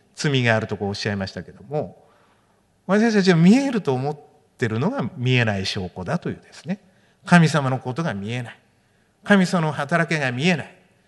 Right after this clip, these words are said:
神様が見えない。しかしそれは見えるようになると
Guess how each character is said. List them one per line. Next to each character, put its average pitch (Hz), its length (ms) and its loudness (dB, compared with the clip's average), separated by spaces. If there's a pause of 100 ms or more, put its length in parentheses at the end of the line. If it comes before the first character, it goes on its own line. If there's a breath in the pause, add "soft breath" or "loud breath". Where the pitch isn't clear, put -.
(500)
神 214 240 4
様 185 240 2
が 185 120 2
見 135 100 -4
え 185 120 -2
な 202 40 -6
い。 - 180 -20 (1400)
し - 120 -4
か 170 100 0
し - 120 -8
そ 143 120 -8
れ 127 120 -6
は 107 160 -12 (420)
見 143 180 0
え 151 140 6
る 143 80 0
よ 120 140 0
う 101 60 -2
に 82 180 -6
な 80 80 -10 (180)
る 233 80 -4
と - 120 -16